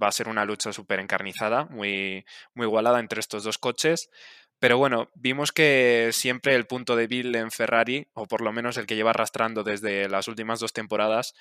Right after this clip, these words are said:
es la inaste-, la inestabilidad del, del chasis, quizá por la aerodinámica. Y bueno, vimos que en la carrera del do-, del domingo había un viento de, de cincuenta kilómetros por hora,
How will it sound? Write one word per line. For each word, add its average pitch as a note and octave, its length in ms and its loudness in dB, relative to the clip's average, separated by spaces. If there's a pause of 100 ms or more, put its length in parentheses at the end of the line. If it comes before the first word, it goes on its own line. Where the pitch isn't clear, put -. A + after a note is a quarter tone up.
(360)
es B2 120 -4
la C3 100 2
inaste-, B2 400 -2
la A2 320 4
inestabilidad A2 600 0
del, G#2 500 -2 (100)
del G#2+ 260 -2
chasis, B2+ 480 0
quizá A2+ 300 -2
por A#2 160 -2
la A2+ 60 4
aerodinámica. A2+ 720 -2 (480)
Y A#2 180 0
bueno, G#2+ 300 -2
vimos A2+ 300 -4
que - 80 0
en A2 60 2
la A2 100 6
carrera G#2 340 4
del G#2+ 220 -2
do-, G#2+ 180 -2
del G#2+ 200 -6
domingo G#2+ 520 -4 (200)
había A#2 260 6
un A2+ 140 -2
viento A2 320 0
de, G2+ 300 2
de G2 120 -4
cincuenta A2 340 -2
kilómetros G#2+ 420 -4
por A2 180 -2
hora, A2+ 280 2